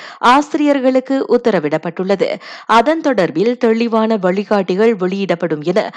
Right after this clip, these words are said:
அமைச்சு குறிப்பிட்டது. கற்றல் கற்பித்தலை நேரலையாக சமூக வலைதளங்களில் காண்பிப்பது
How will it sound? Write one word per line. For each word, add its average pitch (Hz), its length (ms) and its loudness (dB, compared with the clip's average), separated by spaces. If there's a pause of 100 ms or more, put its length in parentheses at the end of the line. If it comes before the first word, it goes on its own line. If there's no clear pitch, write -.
(260)
அமைச்சு 262 420 2
குறிப்பிட்டது. 165 600 -4 (340)
கற்றல் 233 480 0
கற்பித்தலை 185 580 0
நேரலையாக 196 840 0
சமூக 214 360 2
வலைதளங்களில் 190 840 -2
காண்பிப்பது 160 520 -2